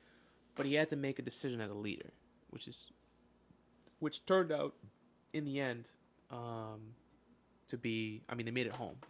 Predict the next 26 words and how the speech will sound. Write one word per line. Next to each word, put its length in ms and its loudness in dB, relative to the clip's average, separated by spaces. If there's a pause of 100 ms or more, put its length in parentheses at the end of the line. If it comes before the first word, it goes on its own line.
(120)
So 400 -4 (520)
good 160 8
or 120 6
<laughs> 160 6
bad, 300 6 (460)
um, 540 0 (200)
you 100 0
know, 160 0
they 140 2
made 240 2
it 80 -2
home. 240 -4 (720)
So, 440 -6
and, 160 -6
like, 180 0
the 120 2
whole 180 2
thing 300 -2
with, 120 -2 (640)
um, 540 -2
they 100 0
made 160 2
the 80 -6
filter 320 2
system, 480 0
like, 240 -2